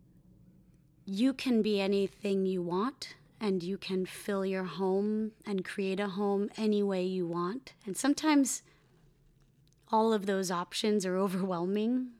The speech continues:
like walking into a bookstore without looking for a particular book.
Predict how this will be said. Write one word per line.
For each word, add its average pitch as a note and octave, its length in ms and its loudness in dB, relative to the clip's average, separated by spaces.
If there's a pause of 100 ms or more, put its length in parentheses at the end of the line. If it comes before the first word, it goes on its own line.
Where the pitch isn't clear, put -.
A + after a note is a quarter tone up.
like F#3+ 240 -4
walking G3 320 2
into F#3+ 200 2
a F3+ 60 0
bookstore F#3+ 520 -2
without F3 400 -2 (360)
looking F#3+ 360 -2
for F#3+ 160 -4
a F3 60 -4
particular A3 600 -2
book. B3 460 -4